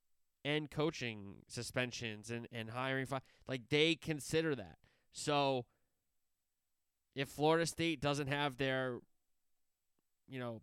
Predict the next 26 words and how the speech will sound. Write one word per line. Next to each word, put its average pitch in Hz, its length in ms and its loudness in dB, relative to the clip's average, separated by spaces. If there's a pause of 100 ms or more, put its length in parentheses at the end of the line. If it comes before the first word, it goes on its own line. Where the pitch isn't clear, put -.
possible 139 680 -2
Heisman, 131 840 -2 (420)
um, 113 800 -6 (140)
at 123 180 -8
least 147 340 -4
ceremony 143 680 4
attendee 139 800 -4
in, 131 240 -4
in 127 200 -6
Jordan 135 280 4
Travis, 139 400 0 (440)
they're 139 180 2
not 147 220 2
one 147 120 2
of 143 60 2
the 143 60 0
best 135 240 0
four 131 180 0
teams. - 520 -10 (840)
So 147 200 2
I, 156 340 2
I 151 220 0
get 156 440 0 (720)
that 139 340 0
Florida 147 320 2
State 151 480 -4